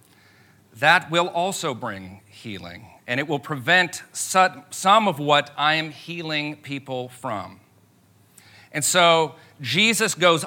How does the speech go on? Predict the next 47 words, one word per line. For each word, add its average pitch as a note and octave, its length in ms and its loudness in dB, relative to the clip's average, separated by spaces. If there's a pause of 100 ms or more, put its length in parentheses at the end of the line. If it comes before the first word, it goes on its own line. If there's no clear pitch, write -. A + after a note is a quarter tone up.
up G3 200 6
on A3+ 200 4
the A#3 60 -4
mountain. E3 640 0
Let's E3 180 -6
take F#3+ 140 0
a F3 60 -2
look E3+ 340 -2
at D3+ 180 4
the C3+ 60 -12
beginning, D#3 580 -2 (120)
at C3+ 220 0
the - 60 -8
beginning D3 320 -8
of C3 80 -8
chapter C#3+ 300 -2
five C3 440 -2
now, G#2+ 400 -10 (100)
verses B2+ 320 -10
one G#2+ 200 -12
and C#3 100 -10
two. G#2+ 320 -16 (600)
So - 140 -12
seeing A#3 380 0
the B3+ 80 0
crowds, F3 720 2 (240)
he - 160 -6
went G3 280 0
up F#3 220 2
on G#3+ 160 0
the A#3+ 60 -6
mountain, D#3 580 -2 (540)
and D3+ 140 -6
when F3+ 100 0
he F3 80 -4
sat G3+ 420 2
down, E3+ 380 2
his C#3 260 -12
disciples D3 580 -4
came A#2 320 -14
to G2+ 80 -20
him. F#2 240 -20 (920)
And C3+ 100 -8
he D#3 100 -8
opened F#3 360 0
his G3 260 -6
mouth C3 460 -2